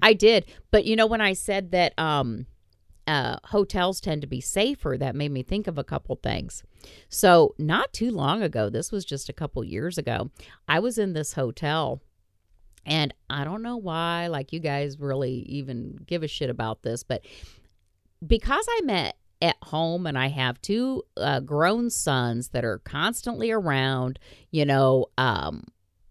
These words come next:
obviously I'm, I'm always dressed and, you know, never have anybody over here. But, um, when I'm in a hotel room, I'm, like, virtually naked most of the time. I'll walk around naked, shit like that.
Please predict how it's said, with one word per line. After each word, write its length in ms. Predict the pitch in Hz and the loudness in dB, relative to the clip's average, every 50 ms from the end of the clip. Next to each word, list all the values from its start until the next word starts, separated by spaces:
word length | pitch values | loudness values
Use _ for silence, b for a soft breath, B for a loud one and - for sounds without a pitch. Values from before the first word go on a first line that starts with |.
| - _ _ _ _ - _ | -20 _ _ _ _ 2 _
obviously 800 | 170 190 196 180 170 - 135 131 135 - - - 123 123 127 127 | 8 8 8 8 6 4 0 0 0 -2 -2 -2 -2 0 0 0
I'm, 280 | 123 127 123 120 117 - - | -2 -2 -4 -4 -6 -6 -6
I'm 200 | 143 135 127 127 | -4 -4 -2 -2
always 420 | 131 135 135 135 131 123 123 131 - | -2 0 0 0 0 0 -2 -4 -4
dressed 680 | - 139 131 127 131 127 127 127 131 - - - - | -4 0 2 2 4 4 2 2 0 -2 -6 -8 -4
and, 440 | 135 117 113 117 113 110 117 120 - - - | -4 -2 -2 -2 -2 -4 -4 -6 -8 -8 -8
you 140 | 123 113 90 | -8 -6 -6
know, 120 | - - 110 | -6 -6 -6
never 260 | 127 127 131 127 131 | -6 -6 -4 -4 -2
have 200 | 127 120 127 135 | -4 -2 -4 -2
anybody 380 | 131 131 127 131 120 120 120 127 | -4 -4 -2 -2 -2 -2 -2 0
over 260 | 131 131 123 127 127 | 0 0 0 -2 -4
here. 300 | 131 120 113 - - - b b b b b b b b b b _ | -4 -4 -6 -6 -8 -10 b b b b b b b b b b _
But, 240 | - 202 185 170 - - | 6 8 8 8 6 4
um, 400 | 160 156 147 139 123 107 104 - - _ _ _ | 4 4 4 4 4 2 -2 -6 -10 _ _ _
when 240 | 175 175 190 175 | -2 -2 2 4
I'm 140 | 175 220 415 | 4 4 4
in 160 | 539 554 494 | 2 -4 -4
a 80 | 359 170 | -4 0
hotel 560 | 160 156 147 123 - - - - 240 381 415 | 0 0 0 0 -4 -2 0 0 2 2 2
room, 340 | 262 180 131 104 107 107 - - | 2 0 0 -2 -2 -6 -4 0
I'm, 100 | - - 622 698 508 | 0 0 0 2 2
like, 200 | - 151 120 - - | 2 2 0 -4 -12
virtually 600 | 151 147 - 175 214 220 - - 147 131 107 107 107 | -8 -4 -2 -2 -2 -2 -2 -4 -2 -2 -4 -2 -4
naked 500 | 110 117 120 139 175 170 - 113 98 107 | -4 0 0 0 0 0 -2 -4 -4 -2
most 280 | 117 104 123 123 - | -4 -4 -4 -4 -6
of 40 | - | -8
the 80 | 117 - | -8 -6
time. 380 | - 127 127 135 120 117 - | -4 -4 -2 -2 -2 -2 -2
I'll 180 | - - 453 392 | -2 -2 -2 0
walk 300 | - 80 80 - - - | 0 0 0 0 -2 -2
around 480 | 127 120 117 123 175 208 208 196 190 | -2 -2 0 0 0 0 0 -2 -2
naked, 420 | 196 196 202 196 - 190 190 185 - | -2 -2 -2 -2 -2 -4 -4 -4 -6
shit 260 | - - 170 135 - | -4 -2 -2 -2 0
like 240 | - 135 127 139 - - | 0 -2 -2 -2 -4 -2
that. 260 | 139 139 131 117 | 0 0 0 0